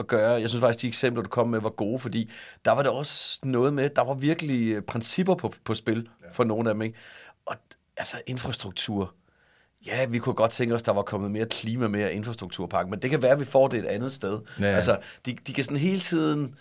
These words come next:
Speaker 1: Der er ikke kommet de der sådan, øh, altså, der er ikke kommet sådan en rigtig breaking point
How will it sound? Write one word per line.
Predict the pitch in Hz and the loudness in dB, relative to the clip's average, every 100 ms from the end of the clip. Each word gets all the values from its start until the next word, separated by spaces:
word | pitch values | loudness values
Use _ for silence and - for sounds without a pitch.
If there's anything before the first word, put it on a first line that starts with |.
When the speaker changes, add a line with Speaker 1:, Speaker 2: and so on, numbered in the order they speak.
| - - - - - - - | -20 -20 -18 -18 -20 -8 6
Speaker 1:
Der | 131 | 6
er | |
ikke | 160 190 | 8 4
kommet | - 151 170 175 | 4 4 6 2
de | 147 | 4
der | 147 | 4
sådan, | 139 147 143 | 4 -2 0
øh, | 120 104 101 98 - 110 | 0 0 -2 -6 -8 -4
altså, | 110 110 92 - - | -2 0 -2 -4 2
der | |
er | 117 | 4
ikke | 160 | 4
kommet | - 151 151 160 | 4 4 4 0
sådan | 131 | -4
en | - | -6
rigtig | 151 - 123 | -6 -8 -4
breaking | 127 127 147 123 | 2 2 2 -4
point | - 90 82 | -2 -4 -4